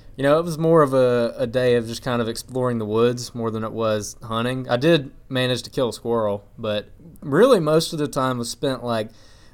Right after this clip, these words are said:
looking at the native plants and everything, and, like, uh, we found this one area with, like, a bunch of spider webs, all these big giant banana spiders in 'em, and it, it was just kinda cool. I mean, it, it, it was, like, more of, like, a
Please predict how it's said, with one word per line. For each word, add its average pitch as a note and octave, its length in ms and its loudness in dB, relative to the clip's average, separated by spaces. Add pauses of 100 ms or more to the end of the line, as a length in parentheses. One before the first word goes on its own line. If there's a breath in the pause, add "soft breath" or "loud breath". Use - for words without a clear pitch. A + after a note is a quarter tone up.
looking B2+ 320 0
at C3 140 0
the C3 200 2
native B2+ 400 0
plants B2+ 460 -4
and B2+ 60 -6
everything, B2 760 -2
and, A2 400 -6
like, G2+ 220 -8 (240)
uh, B2 40 -4
we B2+ 200 -2
found D#3+ 280 0
this C3 140 -4
one C#3 180 -2
area A#2 480 2 (440 soft breath)
with, C3 120 -6
like, B2 140 0
a A2+ 80 0
bunch C#3 540 0
of B2 80 -4
spider B2 360 0
webs, A2 400 -2
all A2+ 120 0
these A2 160 -4
big A#2 220 -6
giant A#2+ 280 -2
banana G#2+ 320 -6
spiders B2+ 480 -4
in C#3 140 -4
'em, D#3 160 -8 (440 soft breath)
and A#2 120 -2
it, D3+ 120 0
it E3 60 4
was G#3 140 4
just G3+ 140 -4
kinda D#3 200 0
cool. A#2 460 -4 (100)
I B2 60 -12
mean, A#2+ 180 -4
it, A#2+ 380 -4
it, C3 220 -6
it C#3 60 -10
was, C3+ 200 -4
like, B2 180 0
more C3 240 0
of, A#2+ 80 0
like, A#2+ 220 0
a G#2+ 200 -2